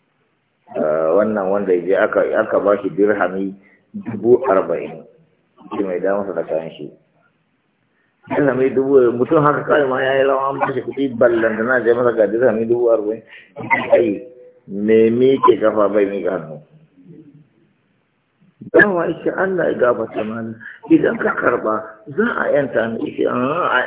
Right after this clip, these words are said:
yanta ka ni ko in koma ni ne ba?" Wanda ya baka tiriliyon, ai ya mai da kai bawan sa. Ko ka yadda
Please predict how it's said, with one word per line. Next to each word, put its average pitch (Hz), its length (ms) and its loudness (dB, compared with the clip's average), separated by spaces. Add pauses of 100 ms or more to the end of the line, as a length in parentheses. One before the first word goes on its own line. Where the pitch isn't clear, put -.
yanta 143 300 2
ka 131 60 4
ni 127 120 -4
ko 120 160 0
in 120 80 -4
koma 127 240 0
ni 120 160 -6
ne 120 120 -2
ba?" 117 360 0 (2750)
Wanda 143 320 4
ya 135 80 10
baka 143 340 2
tiriliyon, 143 540 4
ai 143 140 4
ya 170 100 4
mai 170 160 2
da 165 100 4
kai 117 140 2
bawan 117 320 2
sa. 82 100 -14 (2000)
Ko 165 180 2
ka 143 140 0
yadda 101 220 -2